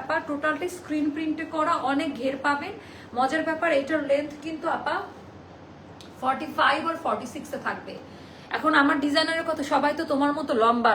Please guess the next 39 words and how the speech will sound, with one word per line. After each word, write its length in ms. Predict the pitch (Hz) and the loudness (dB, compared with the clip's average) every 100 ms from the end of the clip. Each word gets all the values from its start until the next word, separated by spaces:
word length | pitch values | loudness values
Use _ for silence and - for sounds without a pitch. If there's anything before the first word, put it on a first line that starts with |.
| 196 | 2
না, 80 | - - - - - | -10 -16 -20 -12 -6
তো 60 | 262 262 | 4 6
এমন 140 | 330 339 | 6 2
একটা 140 | 349 320 | 2 2
লেন্থে 300 | 302 320 339 311 277 | 0 0 0 2 2
এই 60 | 277 | 2
ডিজাইনটা 360 | 302 320 320 320 | 0 0 0 2
আমরা 120 | 285 285 | 2 0
যেহেতু 160 | 311 302 | 0 0
হোলসেল 320 | 262 285 330 294 | 0 0 -4 -2
প্রাইসে 280 | 294 269 277 - | -2 -2 -4 -4
সেল 140 | 233 254 | -4 -4
করেছি, 300 | 214 202 415 - - - - | -6 -6 -8 -8 -16 -18 -6
so 60 | - 247 | -2 4
যার 160 | 262 277 | 6 6
কারণে 240 | 311 311 311 277 | 4 4 4 2
আমরা 200 | 240 277 381 320 | 4 4 4 2
এটা 180 | 269 285 349 - - - - 254 | 2 4 4 0 -12 -18 0 2
এমন 120 | 320 359 | 4 0
একটা 140 | 359 320 | 2 4
লেন্থ 240 | 302 330 320 269 | 4 4 0 -4
দিচ্ছি 200 | 285 339 302 | -4 -2 0
যেন 100 | 262 - | -2 2
সবাই 240 | 277 320 339 254 | 4 6 6 2
নিতে 160 | 233 202 | -2 -2
পারে। 140 | 196 214 254 | -2 -2 -4
হ্যাঁ, 140 | 440 - - - - | -6 -8 -16 -18 -6
স্লিপটা 300 | 302 302 339 | -4 6 8
অনেকেরই 320 | 277 285 330 294 | 8 4 0 -4
ফুল 160 | 294 285 277 | -4 -2 0
হাতার 240 | 285 277 262 | 0 0 0
মধ্যেই 280 | 247 302 269 | -2 -4 2
হবে। 200 | 269 226 381 - - - | 2 2 -2 -4 -14 0
টোটালটি 440 | 311 - 330 320 381 | 2 6 6 6 0
স্ক্রিন 300 | - 294 277 269 | 0 -6 -4 -4
প্রিন্টে 280 | 294 285 320 240 | -4 -4 -4 -2
ব্যাক, 160 | 220 214 - | -4 -6 0
ব্যাক 140 | 247 247 - | 2 2 0
সাইডেও 280 | 285 277 | 0 0